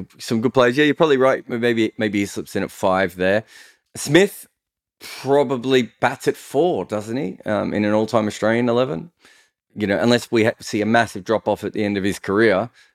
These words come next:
I really can't see how he doesn't get into an Australian team. Certainly batting at four or five,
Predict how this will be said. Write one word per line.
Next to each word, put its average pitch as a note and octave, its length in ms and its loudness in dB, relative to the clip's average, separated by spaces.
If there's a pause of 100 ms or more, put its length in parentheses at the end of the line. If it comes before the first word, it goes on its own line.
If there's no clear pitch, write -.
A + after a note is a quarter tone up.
(100)
I G#2+ 120 -10
really G#2 180 -2
can't G2+ 220 0
see G#2 180 -2
how F#2+ 320 2 (180)
he F#2+ 140 -6
doesn't G2+ 240 -4
get F2+ 140 0
into F#2 240 -4
an F2+ 80 -2
Australian F#2 460 0
team. G2 420 -2 (120)
Certainly G2 340 2
batting G2 260 0
at - 100 -8
four G2+ 300 0
or F2+ 60 0
five, G2 500 0